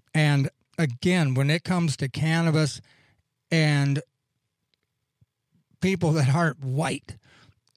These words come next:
just, you'll never understand that. And if you understand that cannabis in certain states and in all of Canada, you're not looked at as a criminal because you're not.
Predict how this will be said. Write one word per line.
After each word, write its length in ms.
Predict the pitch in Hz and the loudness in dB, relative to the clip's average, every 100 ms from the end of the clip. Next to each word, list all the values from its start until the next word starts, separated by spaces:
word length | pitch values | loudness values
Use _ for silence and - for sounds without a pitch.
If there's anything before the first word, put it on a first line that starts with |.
| - 151 | -14 -8
just, 480 | 117 170 165 - - _ _ _ _ - | 0 0 0 -4 -16 _ _ _ _ -2
you'll 160 | 170 180 | 2 2
never 280 | 214 208 | 0 -2
understand 680 | 202 190 165 - 190 214 185 | -2 -2 -2 -2 -4 -2 -4
that. 240 | 117 - - - | -6 -12 -14 -4
And 320 | 175 165 165 | 0 0 0
if 140 | 165 | -2
you 140 | 160 170 | 0 0
understand 640 | 202 185 - 190 180 156 | 0 -2 -4 -4 -2 -2
that 80 | 139 | -4
cannabis 580 | 156 165 180 151 165 - | -2 0 0 0 -2 -4
in 260 | - 151 | -2 0
certain 360 | 135 170 180 165 | 0 0 -2 -4
states 400 | - 151 160 165 | -4 -2 -2 -4
and 120 | 185 | -4
in 120 | 175 | -4
all 320 | 156 165 185 185 | -4 -2 -2 -2
of 100 | - | -4
Canada, 540 | 180 202 165 107 95 - - - | -4 -2 -2 -4 -10 -16 -8 -2
you're 100 | 160 | 0
not 240 | 185 185 | -2 -2
looked 280 | 185 196 - | -2 -2 -4
at 280 | 160 165 160 | -4 -4 -6
as 200 | 165 156 | -2 0
a 80 | 151 | -2
criminal 680 | - 170 202 170 110 - _ _ _ _ _ _ _ _ _ _ _ _ _ _ _ _ _ _ - | -2 -4 -2 -2 -4 -10 _ _ _ _ _ _ _ _ _ _ _ _ _ _ _ _ _ _ -8
because 320 | 175 190 175 | -4 -2 0
you're 120 | 165 | 2
not. 420 | 147 147 113 - | 2 0 -4 -10